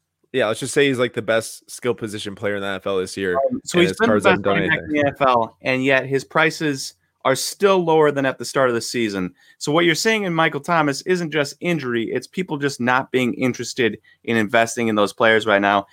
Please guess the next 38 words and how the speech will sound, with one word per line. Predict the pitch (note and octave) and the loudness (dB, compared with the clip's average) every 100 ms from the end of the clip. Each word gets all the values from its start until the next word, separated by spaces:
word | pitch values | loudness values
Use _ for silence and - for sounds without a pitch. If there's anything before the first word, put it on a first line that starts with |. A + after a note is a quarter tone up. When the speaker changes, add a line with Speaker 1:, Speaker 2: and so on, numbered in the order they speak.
| _ - | _ -4
Speaker 2:
So | C#3+ | 2
I | E3 | 2
would | F3 | 2
say | - E3+ D3 | 0 2 2
no, | C#3 C#3+ D3+ D3 D3 _ _ - | 4 6 6 6 2 _ _ -6
now | B2+ C#3+ | 0 0
is | B2+ | 0
not | A2 A#2+ C#3 C#3+ | -2 0 0 0
the | C3 | -6
time | C#3 A#2+ | -2 -2
to | G#2 | -2
buy | G2+ G#2+ | 0 0
Michael | G2+ G#2 G#2 | 2 0 -2
Thomas. | - G#2+ G#2 G2+ G2+ - _ _ - | -6 -4 -2 -2 -4 -12 _ _ -2
Now | B2 | 2
is | D3 | 2
the | D3 | -2
time | C#3 C3+ C3 | -2 0 0
to | |
focus | B2+ B2+ A#2+ A#2 - | -2 -2 -2 -10 -4
on, | A#2+ A#2 A#2 A2+ - _ _ _ _ | 0 2 2 0 -6 _ _ _ _
uh, | G2+ G2+ F#2+ G2+ - _ _ - _ | 2 4 4 0 -6 _ _ -20 _
basketball | B2+ A#2+ - G#2+ A2 G#2 G#2 | 0 0 0 -2 2 2 0
specifically, | - G#2+ - F3 B2+ B2 A2+ A#2 | -4 -8 -2 -2 -2 0 2 2
and, | A2+ A#2 A2+ A2 _ _ _ | 0 0 0 -2 _ _ _
or | B2+ C3+ | 0 2
save | - D3+ | 2 2
that | C#3+ B2+ | 2 2
money | B2 B2 A#2+ | 0 0 0
and | A#2 A2+ A2 | 0 0 0
in | A2+ | 0
a | |
month | A2 C#3+ D3+ | 2 2 0
or | C#3 | -4
two, | C3+ B2+ A2+ | 0 2 2
focus | B2+ A2+ G#2+ | -2 -4 -6
on | F#2+ | -6
baseball. | D#2+ - - | -6 -12 -18